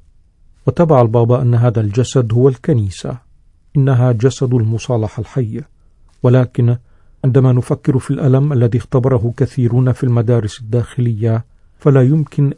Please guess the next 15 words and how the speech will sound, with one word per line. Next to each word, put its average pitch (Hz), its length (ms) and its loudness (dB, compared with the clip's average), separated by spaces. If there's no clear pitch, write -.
إلا 147 420 2
أن 123 120 0
نشعر 120 380 -2
بالخجل، 110 680 -4
قال 117 180 2
البابا، 110 540 -2
مشيراً 170 320 2
إلى 165 320 0
أن 135 140 2
هذا 131 340 0
حدث 147 460 -4
حين 123 460 -2
ترك 151 360 -2
المؤمنون 131 640 0
أنفسهم 123 880 -2